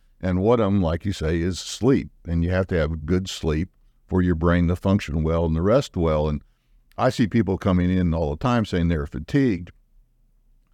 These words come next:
and they've never had a sleep study done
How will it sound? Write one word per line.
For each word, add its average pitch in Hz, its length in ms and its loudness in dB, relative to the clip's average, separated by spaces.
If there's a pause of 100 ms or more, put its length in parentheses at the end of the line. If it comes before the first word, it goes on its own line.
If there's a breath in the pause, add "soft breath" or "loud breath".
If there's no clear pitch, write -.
(200)
and 120 160 0
they've 117 140 4
never 117 300 6
had 98 420 2
a 92 140 -2
sleep 98 360 -2
study 87 340 0
done 87 480 -2